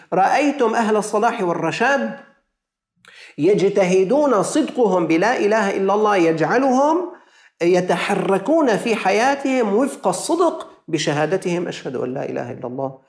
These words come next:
وأشهد أن محمدا رسول الله". عن محمد بن سيرين يقول: "إن قيما لسعد بن أبي وقاص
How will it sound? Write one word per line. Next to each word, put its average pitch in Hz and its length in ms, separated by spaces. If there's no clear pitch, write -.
وأشهد 127 360
أن 127 140
محمدا 113 500
رسول 104 400
الله". - 360
عن 214 140
محمد 269 440
بن 208 160
سيرين 180 680
يقول: 226 340
"إن 214 280
قيما 233 640
لسعد 196 540
بن 151 140
أبي 151 240
وقاص 147 880